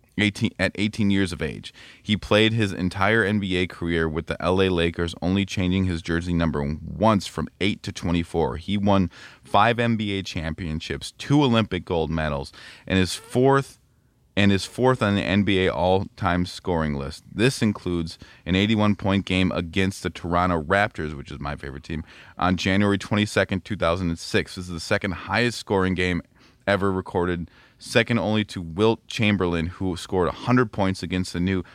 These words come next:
York Knicks on March twenty-second, nineteen sixty-two. Bro. Now that's a fact, bro.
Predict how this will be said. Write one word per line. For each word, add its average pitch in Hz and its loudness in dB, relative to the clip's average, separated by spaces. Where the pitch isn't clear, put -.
York 90 2
Knicks 95 0
on 85 2
March 90 0
twenty-second, 90 -2
nineteen 85 -4
sixty-two. - -14
Bro. 76 -4
Now 92 0
that's 120 0
a 127 -8
fact, 117 -2
bro. 92 0